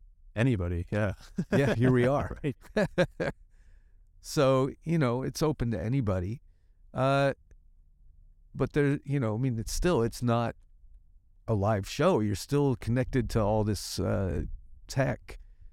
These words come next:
Speaker 2: in order to see it. You're not interacting in, in, in real with people.
Speaker 1: Totally.
Speaker 2: In real life. Uh,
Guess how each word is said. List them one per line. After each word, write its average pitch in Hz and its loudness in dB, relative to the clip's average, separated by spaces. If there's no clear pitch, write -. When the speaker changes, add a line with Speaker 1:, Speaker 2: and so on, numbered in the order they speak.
Speaker 2:
in 104 -2
order 104 4
to 107 2
see 160 0
it. 90 -4
You're 113 0
not 117 0
interacting 113 0
in, 104 2
in, 98 0
in 107 2
real 127 2
with 104 -2
people. - 0
Speaker 1:
Totally. 95 -2
Speaker 2:
In 110 0
real 117 6
life. 113 0
Uh, 123 2